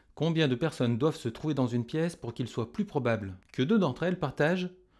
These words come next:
le même jour d'anniversaire ? La réponse est vraiment contre-intuitive, elle est simplement vingt-trois. S'il y a vingt-trois personnes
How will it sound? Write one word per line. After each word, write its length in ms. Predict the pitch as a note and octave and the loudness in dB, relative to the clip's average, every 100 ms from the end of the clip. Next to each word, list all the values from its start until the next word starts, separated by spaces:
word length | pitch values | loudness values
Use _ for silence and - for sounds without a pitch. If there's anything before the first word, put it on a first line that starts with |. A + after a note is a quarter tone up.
| - | -6
le 120 | B2 | 0
même 280 | B2+ F#3 F3 | 2 4 2
jour 200 | C#3+ F3+ | 2 2
d'anniversaire ? 640 | D3 C3 A#2+ - G#2+ G2+ - _ _ | 4 2 0 -2 -10 -12 -18 _ _
La 160 | - C3+ | 0 2
réponse 540 | A#2+ A#2 G#2+ C#3+ - _ | 2 0 0 -2 -8 _
est 160 | D3 A2 | -6 -4
vraiment 340 | A2 A2+ B2+ | -2 -2 -2
contre-intuitive, 880 | G#2+ - D3+ - A2+ - - B2 C#3+ - _ _ _ _ - | -4 -6 -6 -4 -8 -10 -8 -8 -8 -14 _ _ _ _ -8
elle 140 | B2 | -6
est 40 | |
simplement 560 | C3+ B2+ G2+ G#2+ A2 C3 _ | -4 -6 -6 -6 -6 -8 _
vingt-trois. 500 | A2 A2+ G#2 - - _ _ _ _ _ - | -6 -6 -6 -14 -18 _ _ _ _ _ -12
S'il 240 | - C3 | -4 0
y 40 | |
a 80 | A#2+ | 0
vingt-trois 400 | A2 G3+ G3+ F3+ | 2 2 2 -2
personnes 440 | E3+ - C3+ A2 | -2 -4 -4 -4